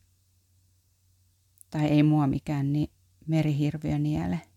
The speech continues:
vaan musta tulee se hirviö, joka kaiken kaaoksen keskellä nostaa yhden sukan maasta. Ja silloin kamelin selkä katkeaa. Ja kuin käärme mä sihisen hampaiden välistä, et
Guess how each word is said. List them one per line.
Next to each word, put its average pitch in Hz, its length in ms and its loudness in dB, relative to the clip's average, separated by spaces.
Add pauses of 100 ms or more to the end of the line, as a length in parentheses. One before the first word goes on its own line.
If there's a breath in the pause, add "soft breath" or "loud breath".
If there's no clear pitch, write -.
(580)
vaan 151 220 0
musta 196 340 0
tulee 170 320 -6
se 165 180 -10
hirviö, 180 460 -4 (1600)
joka 175 200 -2
kaiken 190 420 2
kaaoksen 160 480 -2
keskellä 156 480 -2
nostaa 170 460 -2 (120)
yhden 156 500 2
sukan 175 460 -6
maasta. 170 440 -6 (1040)
Ja 156 140 -2
silloin 156 680 0
kamelin 156 460 2
selkä 147 380 -6
katkeaa. 175 640 -6 (1160)
Ja 175 80 -6
kuin 165 220 2
käärme 170 460 2
mä 160 140 -2
sihisen 147 500 -4
hampaiden 147 580 -2
välistä, 147 380 -6 (400 loud breath)
et - 220 -14